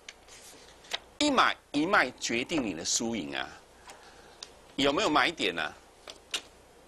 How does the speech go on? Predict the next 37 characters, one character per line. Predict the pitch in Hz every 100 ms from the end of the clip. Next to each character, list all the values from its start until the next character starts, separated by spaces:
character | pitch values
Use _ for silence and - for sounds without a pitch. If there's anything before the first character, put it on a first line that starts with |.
| - - - - - -
会 | 208
员 |
的 | 160
扣 | 165
讯 | 170 165 98
有 | 107
没 |
有 | 147
跟 |
你 | 147
对 | 123 123
时 | 107
对 | 117 107
价？ | 120 98 - - - - - - - - - - - -
有 | 143
没 | 196
有 |
卖 | 240 220
点？ | 175 92 - - - - - - - - - - - - - - - - - - - - - - - - - - - - -
今 | 202
天 | 220
会 | 214
员 |
的 | 170
扣 | 185
讯 | 190 143 -
有 | 123
没 | 202
有 |
再 | - 185
度 | 170
跟 | 202
你 | 135
对 | - 147
时 | -
对 | 147 117
价？ | 139 98